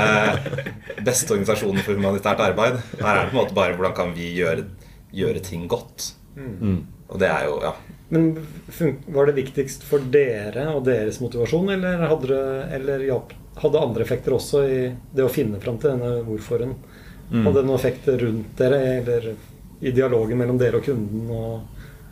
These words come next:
Speaker 2: og sånt noe, eller?
Speaker 1: Jeg tror jo Røde Kors, eh, når vi på en måte var litt lenger ute i prosessen, snakket jo på en måte om,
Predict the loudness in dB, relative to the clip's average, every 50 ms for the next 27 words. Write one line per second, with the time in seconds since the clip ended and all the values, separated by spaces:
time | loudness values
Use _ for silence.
0 | -20 -20 -16 -10 -6 -4 -4 -4 -4 -6 -6 -4 -4 -2 -2 -2 -4 -4 -8 -12
1 | -16 -18 -18 -18 -18 -18 -18 -18 -18 -20 -20 -20 -18 -16 -12 -10 -6 -4 -2 0
2 | 2 2 2 2 2 2 2 0 0 0 2 4 4 2 4 4 2 2 2 0
3 | -4 -4 -6 -4 -2 2 4 6 6 6 6 4 4 2 0 0 2 2 2 2
4 | 2 2 -2 -2 0 0 0 0 0 0 0 -2 -2 -2 -4 -8 -8 -8 -6 -4
5 | -2 -2 -2 -2 0 0 0 0 0 -2 -4 -4 -6 -6 -6 -4 -4 -4 -4 -4
6 | -4 -2 -2 -2 -2 -2